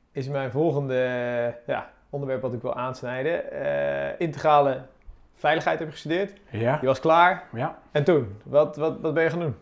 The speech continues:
Speaker 2: Ik ben, eh, ik wist toen eigenlijk al wel dat ik graag in de hengelsport iets zou willen doen. Alleen ik denk, ja, op die leeftijd, net als heel veel andere mensen,
Speaker 1: Ja.
Speaker 2: heb je daar, heb je nooit echt een, natuurlijk, de mensen die het hebben, dat is fantastisch.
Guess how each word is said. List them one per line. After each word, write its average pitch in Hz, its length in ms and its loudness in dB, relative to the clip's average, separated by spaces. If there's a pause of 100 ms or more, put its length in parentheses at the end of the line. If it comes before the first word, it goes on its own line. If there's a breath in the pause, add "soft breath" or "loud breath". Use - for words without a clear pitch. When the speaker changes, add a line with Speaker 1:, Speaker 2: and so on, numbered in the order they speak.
(300 soft breath)
Speaker 2:
Ik 139 160 0
ben, 143 260 8
eh, 135 420 8
ik 147 80 2
wist 165 200 0
toen 254 180 4
eigenlijk 180 340 6
al 165 180 6
wel 165 160 4
dat 156 120 4
ik 143 120 -4
graag 156 260 6
in 147 60 0
de 139 60 4
hengelsport 147 480 0
iets 139 160 -2
zou 131 160 2
willen 120 220 0
doen. 156 200 2
Alleen 120 240 2
ik 117 80 0
denk, 113 140 -2
ja, 104 160 -2
op 98 100 -4
die 120 120 2
leeftijd, 117 420 0
net 110 140 -4
als 104 120 -8
heel 110 160 0
veel 107 220 -6
andere 110 240 -4
mensen, 104 520 -8 (280 loud breath)
Speaker 1:
Ja. 95 300 -10
Speaker 2:
heb - 180 -12
je 113 80 -4
daar, 101 200 0 (160)
heb 107 200 -10
je 123 80 0
nooit 127 300 2
echt 127 220 -6
een, 120 240 -4 (320)
natuurlijk, 139 580 0
de 135 80 2
mensen 135 260 0
die 131 80 2
het 135 100 2
hebben, 139 180 2
dat 127 140 0
is 117 80 -8
fantastisch. 147 640 -2